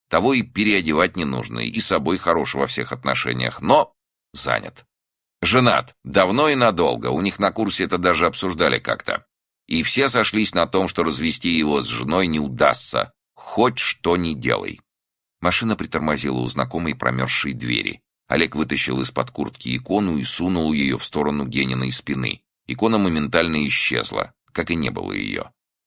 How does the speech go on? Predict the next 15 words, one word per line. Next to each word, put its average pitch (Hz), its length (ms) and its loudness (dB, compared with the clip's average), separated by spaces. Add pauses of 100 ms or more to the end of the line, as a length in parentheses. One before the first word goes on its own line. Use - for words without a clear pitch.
(240)
«Я 98 120 4
на 117 100 4
пять 123 200 0
минут 110 300 2
зайду 98 320 2
к - 60 -4
Василию 92 380 2
Дмитриевичу», — 58 640 -4
сказал 64 340 -2
Олег, 76 240 0
натягивая 65 500 -2
перчатку. 65 520 -4
«Ты 78 120 -4
меня 82 200 -2
подождешь 90 600 0